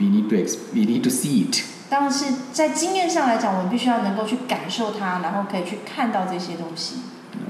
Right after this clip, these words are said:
Speaker 1: Now I am saying, like, when I am seeing, I am observing the same way.
Speaker 2: 现在我说我正在看，同时间我也说我在观察。
Speaker 1: But when some unpleasant experience happening also, I need to be there in that observer state.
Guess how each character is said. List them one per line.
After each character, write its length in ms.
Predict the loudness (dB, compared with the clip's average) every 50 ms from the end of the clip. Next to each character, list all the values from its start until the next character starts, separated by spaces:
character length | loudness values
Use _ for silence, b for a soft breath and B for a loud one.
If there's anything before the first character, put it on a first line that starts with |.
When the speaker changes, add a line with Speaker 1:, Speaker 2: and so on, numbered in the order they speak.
| -12 -12 -14 -8 -4
Speaker 1:
Now 240 | 0 2 4 6 6
I 80 | 6
am 100 | 6 6
saying, 300 | 6 6 6 6 8 6
like, 180 | 6 6 6 6
when 160 | 6 6 6
I 60 | 6
am 100 | 6 6
seeing, 320 | 6 6 6 6 6 6 6
I 60 | 6
am 160 | 6 6 6 4 4 2 0 2
observing 320 | 4 4 6 6 6 6
the 100 | 6 4
same 260 | 4 4 4 4 6
way. 340 | 6 6 6 4 4 2 0 B B B B B B -16 -6 -2
Speaker 2:
现 260 | 0 2 2 4 6
在 140 | 6 6 6
我 120 | 4 4 2
说 240 | 2 4 4 6 6
我 200 | 6 4 2 2
正 140 | 2 2
在 220 | 4 4 2 2 0
看， 320 | 0 0 0 2 0 0
同 180 | 0 0 0 0
时 160 | -2 -4 -4
间 260 | -2 -2 -2 0 2
我 140 | 2 2 2
也 80 | 0 -2
说 220 | -2 0 0 0
我 80 | 0 0
在 180 | -2 -2 -4
观 280 | 0 0 0 2 2 2
察。 340 | 0 0 -4 -6 -8 -8 -6 -4 0
Speaker 1:
But 120 | 0 2
when 340 | 4 4 6 6 6 4 4
some 160 | 4 4 4
unpleasant 720 | 6 6 6 6 6 8 8 8 8 6 6 6 6 8 8
experience 520 | 8 6 6 4 4 6 6 6 6 6
happening 320 | 4 4 4 4 4 4 4
also, 280 | 4 4 6 6 6
I 80 | 6 6
need 160 | 6 6 6
to 80 | 6 6
be 80 | 6
there 220 | 6 6 6 6 6
in 120 | 6 6 6
that 140 | 4 2 2
observer 380 | 0 0 0 0 0 0 0
state. 360 | 0 -2 -4 -6 -6 -6 -10